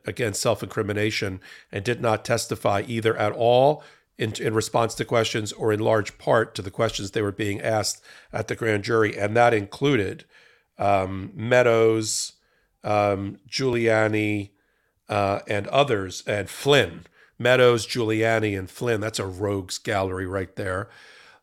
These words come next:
That, um, before Flynn testified, they sent in bomb-sniffing dogs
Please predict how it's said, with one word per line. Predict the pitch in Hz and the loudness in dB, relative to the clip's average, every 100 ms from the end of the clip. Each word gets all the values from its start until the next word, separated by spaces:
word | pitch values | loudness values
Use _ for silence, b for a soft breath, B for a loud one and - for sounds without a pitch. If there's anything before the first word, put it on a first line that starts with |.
| - | 0
That, | 117 113 - - | 4 4 2 2
um, | 110 110 107 - | 4 4 2 -4
before | 120 - 147 - 156 131 | -6 0 0 6 6 6
Flynn | - 131 135 156 135 | 2 2 6 6 4
testified, | 120 120 101 - 107 110 104 104 104 B B - | 2 2 2 -2 0 4 4 2 -2 B B -2
they | 110 | 0
sent | 107 135 123 131 | 2 2 2 2
in | 117 104 - | 0 -2 2
bomb-sniffing | 120 123 131 131 - - 127 123 127 107 98 | 4 6 4 2 0 0 0 0 -2 -2 -4
dogs | - 117 113 92 87 - - | 2 6 6 4 -2 -6 -6